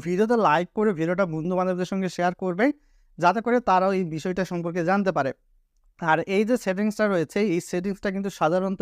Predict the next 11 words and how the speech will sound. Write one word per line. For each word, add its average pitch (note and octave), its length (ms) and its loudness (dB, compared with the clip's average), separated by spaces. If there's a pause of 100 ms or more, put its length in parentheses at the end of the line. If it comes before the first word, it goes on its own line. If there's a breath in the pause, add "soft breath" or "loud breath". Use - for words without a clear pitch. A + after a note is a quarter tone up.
(100)
দেখা D#3 220 0
যাবে F3 140 0 (100)
যে F#3+ 80 2 (480)
ফোর A3 200 2 (120)
জি B3+ 180 -2
যে A#3+ 60 4 (180)
নেটওয়ার্ক G3+ 300 0 (180)
সিস্টেম F#3+ 320 -2 (100)
রয়েছে, C#3 260 -2 (140)
I D#3 100 0
mean E3 120 -2